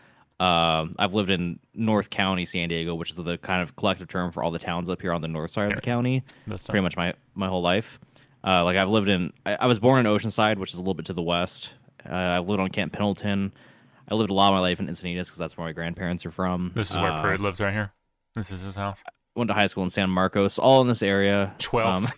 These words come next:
Speaker 2: twelve ten Barbah Drive.
Speaker 1: That's exactly it, yes.
Speaker 2: What is it? What's even there, man?
Speaker 1: I don't know. Um, this is a mixed bag. If, if you're looking at, like, Street View or something, I can't,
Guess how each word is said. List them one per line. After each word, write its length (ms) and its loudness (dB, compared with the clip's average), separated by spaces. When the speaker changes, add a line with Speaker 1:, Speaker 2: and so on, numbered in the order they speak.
Speaker 2:
twelve 340 -2
ten 240 -2
Barbah 340 -2
Drive. 480 -4
Speaker 1:
That's 240 4
exactly 680 2
it, 160 0
yes. 400 -6
Speaker 2:
What 120 -4
is 140 -6
it? 60 -10
What's 240 -10
even 240 -8
there, 180 -10
man? 200 -12
Speaker 1:
I 120 -8
don't 100 -10
know. 260 -10
Um, 560 -2
this 200 -2
is 200 0
a 40 -6
mixed 280 -4
bag. 240 -2
If, 160 -4
if 160 -6
you're 100 -2
looking 240 -2
at, 80 -4
like, 100 -4
Street 200 -4
View 180 0
or 60 0
something, 280 -4
I 80 2
can't, 300 -4